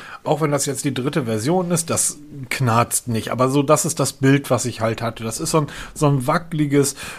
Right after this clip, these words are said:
sehr filigranes Gerät, was man halt so ein bisschen, ähm, vorsichtig und mit Samthandschuhen anpacken muss.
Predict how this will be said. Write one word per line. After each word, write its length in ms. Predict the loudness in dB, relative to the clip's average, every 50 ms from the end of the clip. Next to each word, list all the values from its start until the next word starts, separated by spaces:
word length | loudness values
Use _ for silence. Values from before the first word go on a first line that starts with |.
| -12 -8
sehr 260 | -4 0 2 4 4
filigranes 840 | 2 2 0 2 2 2 2 2 2 2 2 2 2 2 2 0 0
Gerät, 460 | -2 -2 0 4 4 4 4 4 2
was 140 | -2 -2 0 0
man 140 | 0 0 0
halt 160 | 0 -2 0
so 80 | 0 -2
ein 100 | 0 0
bisschen, 640 | 0 0 0 0 0 2 4 4 4 2 0 -2 -2
ähm, 140 | -2 -2 -2
vorsichtig 640 | 0 0 2 4 4 4 2 -2 -4 -4 -6 -4
und 100 | -2 -2
mit 140 | -2 -2 0
Samthandschuhen 640 | 2 2 2 2 2 0 -2 -2 -2 -2 -4 -4 -2
anpacken 580 | -2 -2 -2 -2 -2 -4 -6 -2 0 0 2 2
muss. 240 | 2 0 0 -2